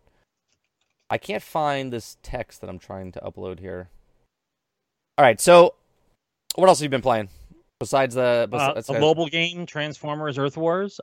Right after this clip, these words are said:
Speaker 1: Oh, let's
Speaker 2: I've
Speaker 1: talk
Speaker 2: come,
Speaker 1: about
Speaker 2: I've, I've come to the realization
Speaker 1: Let's talk
Speaker 2: that I
Speaker 1: about this
Speaker 2: probably
Speaker 1: for a
Speaker 2: will
Speaker 1: second.
Speaker 2: never, ever get Devastator. I was all excited that Devastator's in the game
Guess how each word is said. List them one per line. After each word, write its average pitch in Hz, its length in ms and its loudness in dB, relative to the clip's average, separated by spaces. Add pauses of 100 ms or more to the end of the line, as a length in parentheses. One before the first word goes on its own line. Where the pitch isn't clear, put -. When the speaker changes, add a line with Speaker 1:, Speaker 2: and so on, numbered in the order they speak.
(120)
Speaker 1:
Oh, 110 80 -4
let's 139 160 -2
Speaker 2:
I've - 60 0
Speaker 1:
talk 170 100 2
Speaker 2:
come, 170 120 2
Speaker 1:
about 104 160 2
Speaker 2:
I've, 139 140 -6 (360)
I've 143 180 -2
come 196 200 0
to 214 120 -8
the 190 60 -4
realization 156 580 -4
Speaker 1:
Let's 170 80 -8
talk 131 120 0
Speaker 2:
that 131 40 -2
I - 40 2
Speaker 1:
about 123 100 0
this 143 80 -2
Speaker 2:
probably 147 140 2
Speaker 1:
for - 0 -
a - 20 -2
Speaker 2:
will 135 160 -10
Speaker 1:
second. 98 120 -8
Speaker 2:
never, 127 400 0
ever 120 240 -4
get 110 160 -4
Devastator. 107 500 -6
I 120 40 0
was 143 80 2
all 233 140 4
excited 220 420 0
that 127 140 -4
Devastator's 160 480 -4
in 147 60 -6
the 139 60 -6
game 120 420 -6